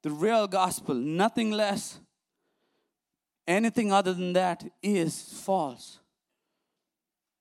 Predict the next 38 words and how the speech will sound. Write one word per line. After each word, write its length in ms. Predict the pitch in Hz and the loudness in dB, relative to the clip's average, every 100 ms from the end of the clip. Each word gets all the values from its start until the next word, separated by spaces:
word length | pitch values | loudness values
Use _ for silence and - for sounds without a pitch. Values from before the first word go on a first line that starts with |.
| _ _ _ _ _ _ | _ _ _ _ _ _
And 100 | 175 | -6
so 160 | 190 262 | 0 2
he 160 | 214 226 | 4 2
warns 540 | 185 220 254 240 - | 2 4 4 2 -2
them, 240 | 220 190 | 0 0
and 180 | 180 180 | 0 0
like 240 | 190 202 226 | 0 0 0
I, 180 | 185 175 - _ _ _ _ _ _ _ _ - | -2 -2 -10 _ _ _ _ _ _ _ _ -2
I 200 | 190 214 | 0 2
need 160 | 220 | 0
to 80 | 202 | 0
warn 360 | 180 202 220 214 | 0 2 2 2
you 100 | 196 | -2
today, 320 | 190 185 208 | -2 0 0
and 140 | 202 | 0
you 120 | 190 202 | -2 -2
need 160 | 196 | -2
to 100 | - | -2
warn 340 | 180 180 202 202 | -2 0 0 0
yourselves 520 | 196 - 202 202 - | -4 -4 -2 -2 -2
and 100 | 190 | -4
everybody 400 | 185 190 180 185 | -2 -2 -2 -2
around 320 | 170 185 175 | 0 -2 0
you. 80 | 147 | -4
Just 300 | 139 202 185 | -4 -8 -8
because 400 | - 202 196 - | -2 0 0 -4
two 120 | 208 | -8
people 360 | 175 202 185 165 | -6 -8 -4 -6
show 240 | - 196 | -2 -2
up 100 | 190 | -2
at 100 | 180 | -4
your 80 | 165 | -4
door 280 | 160 190 180 | 0 0 0
dressed 360 | 143 180 - | -2 -4 -4
really 200 | 190 180 | -6 -6
pretty 440 | 156 196 190 139 - _ _ _ _ _ _ _ _ _ _ _ - | -6 -8 -6 -6 -8 _ _ _ _ _ _ _ _ _ _ _ -12
and 100 | 160 | -4
handsome 680 | 185 180 175 170 123 117 - | -2 0 -2 -6 -10 -12 -18